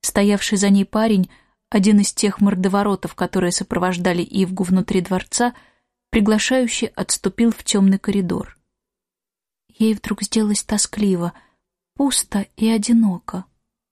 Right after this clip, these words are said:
«Можно я?» Он уже думал о другом.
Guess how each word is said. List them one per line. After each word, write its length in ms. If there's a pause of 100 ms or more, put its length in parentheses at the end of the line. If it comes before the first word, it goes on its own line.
(760)
«Можно 380
я?» 360 (1080)
Он 180
уже 200
думал 340
о 60
другом. 520